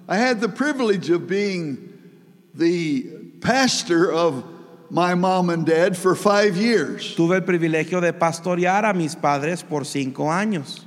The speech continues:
Speaker 1: As I turned the pages of her Bible,
Speaker 2: Al voltear las hojas de su Biblia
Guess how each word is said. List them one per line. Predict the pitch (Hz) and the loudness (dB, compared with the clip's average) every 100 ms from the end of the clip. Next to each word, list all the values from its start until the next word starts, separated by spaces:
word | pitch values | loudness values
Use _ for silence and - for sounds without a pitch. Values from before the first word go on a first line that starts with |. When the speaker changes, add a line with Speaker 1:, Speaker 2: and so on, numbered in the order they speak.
| - | -12
Speaker 1:
As | 151 185 | -6 -4
I | 208 214 | 0 -2
turned | - 269 294 294 233 | -2 -2 -2 -2 -2
the | 196 | -2
pages | 208 226 240 208 175 202 - - - - - | 0 -2 0 -2 -4 -4 -6 -14 -20 -20 -4
of | 185 190 | -2 0
her | 143 196 | 4 4
Bible, | 165 190 214 202 139 131 147 - - - - - | 4 4 4 2 2 -2 -4 -10 -18 -20 -8 0
Speaker 2:
Al | 175 180 185 180 | 4 4 2 2
voltear | 180 175 175 196 208 | 2 0 2 0 2
las | 233 226 | 0 0
hojas | 202 196 202 196 | 0 0 0 0
de | 180 | -2
su | - 180 | -2 -2
Biblia | 170 143 143 165 | 0 0 0 -2